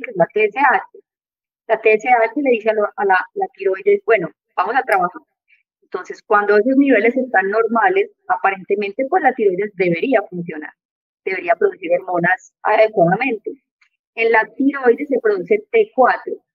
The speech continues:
y en nuestro intestino y en nuestro hígado se produce T tres. Resulta que esta T cuatro se debe convertir a T tres para que, para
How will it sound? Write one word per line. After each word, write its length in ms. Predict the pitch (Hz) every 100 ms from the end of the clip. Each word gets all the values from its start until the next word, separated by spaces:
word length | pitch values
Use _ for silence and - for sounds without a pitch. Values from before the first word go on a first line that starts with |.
| _ _ _ _ _
y 160 | - 262
en 140 | 262
nuestro 300 | 269 262 262
intestino 840 | 269 247 254 262 277 247 220 226 226
y 100 | 190
en 80 | 190
nuestro 340 | 202 208 262 262
hígado 400 | 240 202 214 214
se 100 | -
produce 460 | - 185 175 - 190 _
T 160 | 214 202
tres. 400 | 240 294 - _ _ _ _ _ _
Resulta 400 | 220 240 240 254 262
que 120 | 262
esta 180 | 233 254 262
T 120 | 277 -
cuatro 540 | 294 269 226 - 214 214 _ _ _
se 240 | - 185 -
debe 320 | 262 311 262 -
convertir 420 | 208 196 208 196
a 40 |
T 160 | 190 202
tres 200 | - 196 _
para 200 | - -
que, 100 | 214 190 _ -
para 160 | 196